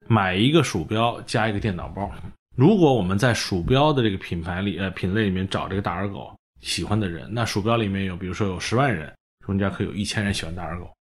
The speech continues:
但是反过来讲，我们在这个有一千万人喜欢大耳狗里面去买鼠标，那可能本身就有十万人可以买鼠标。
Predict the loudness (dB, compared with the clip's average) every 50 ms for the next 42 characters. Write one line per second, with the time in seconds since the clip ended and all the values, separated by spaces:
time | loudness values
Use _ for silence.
0 | _ _ _ -4 0 2 4 4 2 2 2 2 2 2 4 4 4 4 4 4
1 | 2 -2 -6 -8 -6 -2 0 2 4 4 4 2 0 -4 0 2 4 4 4 0
2 | -2 0 2 2 4 4 4 4 4 2 0 0 2 2 4 4 4 6 6 6
3 | 6 6 4 4 4 2 2 0 -2 -2 0 2 4 4 4 4 4 4 2 2
4 | -2 -2 -2 -2 -2 -2 -2 -4 -4 -4 -4 -4 -4 -4 -8 -12 -4 -2 -2 0
5 | 0 -2 -8 -6 -4 -4 -4 -2 -2 -4 -4 -2 -2 -2 0 0 -2 -4 -4 -6
6 | -4 -4 -4 -4 -6 -8 -10 -10 -8 -8 -4 -2 -2 -2 -2 -2 -4 -6 -8 -8
7 | -10 -10 -10 -12 -12